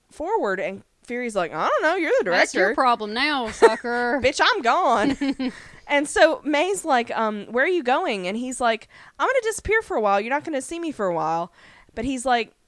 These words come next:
Speaker 1: he's like, "I will be around." And I'm like, "Well, that's not, you know, ominous and
Speaker 2: No.
Speaker 1: cryptic at all."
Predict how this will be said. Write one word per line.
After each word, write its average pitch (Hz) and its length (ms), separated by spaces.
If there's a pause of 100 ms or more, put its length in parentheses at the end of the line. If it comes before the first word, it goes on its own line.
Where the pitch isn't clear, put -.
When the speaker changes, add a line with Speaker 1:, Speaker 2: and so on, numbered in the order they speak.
Speaker 1:
he's 262 280
like, 254 160
"I 247 100
will 370 200
be 330 160
around." 190 560 (640)
And 196 80
I'm 202 100
like, 180 160
"Well, 226 100
that's - 420 (120)
not, 180 320 (680)
you 190 100
know, 170 320
ominous 190 480
and 240 80
Speaker 2:
No. 240 280
Speaker 1:
cryptic 208 440
at 180 60
all." 180 360